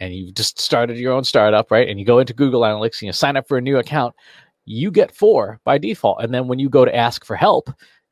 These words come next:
people would be like, "I don't know what you're talking about. What is this events, you know, business?" And, you know, they just set up goals, and you go in and you look for goals. And you're like, "I can't find goals. What, what,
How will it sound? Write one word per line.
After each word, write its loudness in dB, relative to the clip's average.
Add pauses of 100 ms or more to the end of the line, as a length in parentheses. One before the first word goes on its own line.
(220)
people -2
would 2
be -6
like, 2
"I -4
don't 0
know -2
what -4
you're -10
talking -2
about. -4
What -6
is -8
this -14
events, -6 (100)
you -14
know, -12 (120)
business?" -6
And, -16
you -16
know, -12 (360)
they -6
just -10
set -2
up -8
goals, 4
and -16
you -10
go -2
in -4
and -8
you -2
look -2
for 0
goals. 2
And -4
you're -8
like, -2
"I -4
can't -6
find -4
goals. 0
What, -4
what, -4